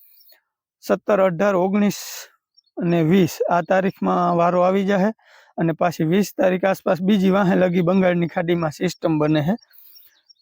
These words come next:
કદાચ જો ઈ મજબૂત થાય ને આ બાજુ આવીએ તો રાઉન્ડ ઉપર રાઉન્ડ.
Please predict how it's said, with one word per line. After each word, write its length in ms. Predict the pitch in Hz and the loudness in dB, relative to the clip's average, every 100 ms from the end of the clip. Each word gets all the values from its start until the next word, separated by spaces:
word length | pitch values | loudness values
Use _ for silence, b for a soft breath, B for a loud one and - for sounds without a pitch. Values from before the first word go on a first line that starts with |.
| _ | _
કદાચ 320 | 208 196 214 - 202 | 0 4 2 0 0
જો 100 | 190 | 2
ઈ 220 | 202 202 | 2 2
મજબૂત 420 | 185 190 185 175 - | 2 0 0 -2 0
થાય 240 | 202 196 | 0 2
ને 100 | 180 | 0
આ 80 | 180 | 0
બાજુ 260 | 175 170 170 | 0 0 0
આવીએ 420 | 208 180 170 156 | 0 0 -2 -4
તો 200 | - 170 175 170 160 - _ - | -2 0 2 0 -2 -8 _ -2
રાઉન્ડ 320 | 180 190 175 | 0 0 0
ઉપર 240 | 175 170 151 | -2 -2 0
રાઉન્ડ. 340 | 175 170 | 0 0